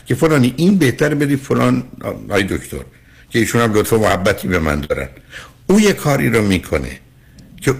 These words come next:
این کار من خاطرم آسوده است که کار رو به درستی انجام می‌ده، در حالی که من عزیز دیگه ای دارم که مشکل دندون داشت، چهار سال گرفتارش بود به دلیل آسیبی که خورده بود و یه کاری که در بار اول به درستی صورت نگرفته بود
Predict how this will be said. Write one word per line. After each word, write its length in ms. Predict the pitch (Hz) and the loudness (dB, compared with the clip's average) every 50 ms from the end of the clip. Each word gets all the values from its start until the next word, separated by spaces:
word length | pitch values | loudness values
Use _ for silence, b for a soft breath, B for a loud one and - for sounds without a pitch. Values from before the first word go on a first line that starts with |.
| - - - | -4 -6 0
این 260 | 139 156 190 214 196 | 2 4 4 4 4
کار 260 | - - 139 143 147 | 2 2 2 2 2
من 180 | 147 147 143 135 | 4 4 2 2
خاطرم 480 | - - 131 123 131 147 139 143 143 | 2 2 0 2 2 2 2 2 4
آسوده 340 | 135 127 123 - 117 113 123 | 4 2 2 2 0 2 2
است 140 | 123 123 - | 2 0 -2
که 80 | - | -8
کار 240 | 127 - - 135 131 | -6 -2 0 0 0
رو 60 | 131 | 0
به 120 | 131 123 113 | 0 0 0
درستی 420 | 98 101 98 101 92 - - 131 | 0 0 0 0 -2 -2 0 0
انجام 380 | 127 127 123 110 120 120 120 120 | 2 2 2 0 2 2 2 2
می‌ده، 340 | 117 113 101 104 101 98 95 B B B B B | 2 2 2 2 0 0 -2 B B B B B
در 100 | B 120 | B 0
حالی 160 | 120 143 147 | 2 2 2
که 100 | 131 151 | 2 0
من 160 | 147 147 143 143 | 2 2 2 2
عزیز 360 | - 131 120 107 131 135 139 | 2 0 0 2 2 2 2
دیگه 260 | 139 120 120 110 131 | 2 2 0 2 2
ای 80 | 139 131 | 2 4
دارم 240 | 123 123 120 120 | 4 4 4 2
که 120 | 120 - 127 | 2 2 2
مشکل 380 | 120 117 113 - - 131 139 | 2 2 2 0 0 0 0
دندون 380 | 139 131 123 117 120 117 143 147 | 2 2 2 2 2 2 2 2
داشت، 220 | 143 151 - - | 2 0 0 -2
چهار 340 | - - - 123 131 156 175 | -4 -6 -4 -2 -2 0 -2
سال 280 | 143 - - 156 156 151 | -2 0 0 0 0 0
گرفتارش 680 | 143 135 127 127 131 - - 147 160 247 247 - - | 0 2 2 0 0 -2 -4 -4 -4 -4 -6 -8 -10
بود 400 | - - 131 117 - - - - - b b b b b b b b b b b b b - - - | -12 -10 -10 -10 -10 -12 -16 -20 -20 b b b b b b b b b b b b b -20 -6 -2
به 80 | - 131 | 0 0
دلیل 360 | 127 127 123 123 139 147 151 | 2 2 2 2 2 2 2
آسیبی 560 | 143 - 135 127 117 - - - 143 - 139 | 2 2 2 0 0 0 -2 -2 0 0 0
که 120 | 131 - 135 | 0 -2 -2
خورده 380 | 131 - 135 120 101 95 110 | 0 2 2 2 2 2 0
بود 260 | 110 110 131 147 - | 2 2 2 2 2
و 40 | 143 | 2
یه 140 | 131 127 135 | 2 0 0
کاری 320 | 131 - 135 135 135 135 | -2 0 2 2 2 2
که 100 | 131 - | 2 0
در 180 | 131 120 113 107 | 2 2 2 2
بار 280 | 101 95 95 101 101 101 | 2 2 2 2 4 4
اول 260 | 95 95 90 104 120 | 2 2 2 2 2
به 160 | 123 113 107 | 2 2 0
درستی 400 | 98 101 98 92 87 - - 95 | 0 2 0 0 0 -2 -6 -10
صورت 400 | - - 101 98 98 92 78 - | -8 -6 -4 -2 -2 -2 0 -2
نگرفته 500 | 82 80 78 82 76 82 - - - 90 | -4 -4 -4 -4 -6 -6 -8 -10 -10 -8
بود 260 | 87 107 127 - - | -4 -4 -4 -4 -6